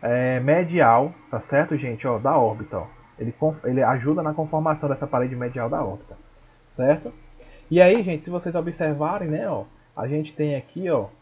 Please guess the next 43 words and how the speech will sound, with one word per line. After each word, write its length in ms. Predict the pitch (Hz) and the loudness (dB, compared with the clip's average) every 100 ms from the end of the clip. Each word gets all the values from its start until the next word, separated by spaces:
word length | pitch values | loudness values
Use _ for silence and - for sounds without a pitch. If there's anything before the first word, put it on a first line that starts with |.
| _ _ - | _ _ -8
a, 120 | 135 120 | -6 -4
a 80 | 147 | -2
nossa 260 | 170 - 185 | -2 -2 2
lágrima, 440 | 180 165 139 127 | 2 2 0 -2
né, 100 | 147 | 0
da 120 | 147 | 0
onde 220 | 143 165 | 0 -4
que 100 | - | -10
sai, 360 | 151 - 143 120 | -12 -2 -2 -2
né, 180 | 131 180 | -4 -4
pessoal? 340 | 151 - 117 | -6 -6 -4
Através 380 | 123 156 143 147 | -2 -2 -2 -4
de 60 | 135 | -6
estímulos 400 | - 123 117 - | -12 -10 -8 -6
nervosos, 640 | 180 139 123 135 202 - _ _ _ _ _ | -6 -2 2 2 -2 -12 _ _ _ _ _
em 120 | 139 | -8
que 280 | 147 - 170 | -8 -4 -4
existe 360 | 156 170 202 - | -4 -4 -6 -4
uma 100 | 220 | -2
glândulazinha 680 | 160 185 185 151 139 180 | 0 0 2 2 0 -4
logo 220 | 165 170 202 | -2 -2 -2
na 100 | 190 | -6
porção 320 | 180 - 156 | -6 -6 -2
mais 200 | 156 156 | -2 -2
superior 640 | 214 - 202 180 143 156 | -6 -2 0 2 2 2
e 40 | 180 | 0
lateral 460 | 165 151 131 139 | -4 -2 0 0
do 100 | 165 | 0
olho, 440 | 196 147 131 101 - | 2 2 2 -2 -8
ó. 60 | _ _ - | _ _ -12
Aqui 220 | 113 170 | -10 -8
em 40 | 185 | -10
cima, 360 | - 165 139 | -8 -6 -6
tá 100 | 127 | -6
vendo 140 | 139 156 | -6 -6
essa 180 | 151 117 | -8 -8
glândula? 420 | 127 165 214 - | -6 -4 -6 -4
Essa 360 | - 190 - 196 | -2 -2 -2 -4
é 40 | |
a 40 | |
glândula 340 | 175 151 170 175 | -2 -4 -4 -6
lacrimal, 680 | 170 175 196 208 135 113 | -6 -8 -8 -6 -4 -4
ó, 20 | 95 | -4